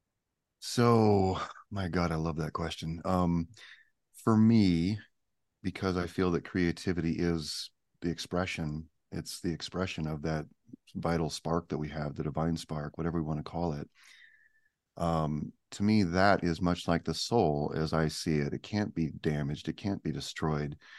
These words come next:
Our connection to it. And you talked about the ego just a moment ago, and I love that you didn't treat the ego as an enemy. It's like a body. We, as long as we're here, we're each one gonna have an ego.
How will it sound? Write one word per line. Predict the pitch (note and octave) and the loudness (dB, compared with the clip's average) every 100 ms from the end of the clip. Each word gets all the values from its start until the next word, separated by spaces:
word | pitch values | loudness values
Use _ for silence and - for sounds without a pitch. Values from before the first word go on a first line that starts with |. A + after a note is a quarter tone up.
| - - _ | -20 -20 _
Our | F2 E2 | -4 -4
connection | - F2 G#2 - G2+ F2+ | -2 -2 -2 -2 -4 -4
to | - F#2 | 0 2
it. | D#2 | 2
And | F2 | 0
you | E2+ | -2
talked | F#2+ F#2+ F2+ | -2 -2 0
about | F2 | 0
the | - F2+ | 0 -2
ego | F2+ E2 | 0 0
just | D#2 D#2 - | -2 -4 -2
a | |
moment | E2 D#2 D2+ | 0 0 -2
ago, | E2 D#2 | -2 -2
and | |
I | D#2+ | -2
love | D#2+ F#2 F#2+ E2 - | 0 2 0 -4 -6
that | E2 | -4
you | D#2+ D#2+ | -2 -2
didn't | D2 F2+ E2 - | 0 0 0 -2
treat | - F2+ E2+ | -2 0 0
the | - F2+ | -2 0
ego | E2 D#2+ | 2 2
as | D#2 | 0
an | D#2+ | -2
enemy. | C#2+ E2 D2+ | 0 0 0
It's | D2+ C#2+ | -2 0
like | F2 E2 | 0 2
a | E2 | 0
body. | D2 E2+ G2 D#2 | 2 6 6 4
We, | E2 F#2 | 2 0
as | E2+ D#2 | -2 6
long | A2 A#2 | 6 8
as | F#2 | 6
we're | G2+ F#2 | 6 8
here, | G2+ F2+ | 8 6
we're | F2 | 6
each | F2+ E2+ | 4 2
one | F#2 E2+ | -2 2
gonna | F#2 | 2
have | E2+ F2+ | 4 2
an | E2+ | 4
ego. | F2 E2 D#2 | 2 4 2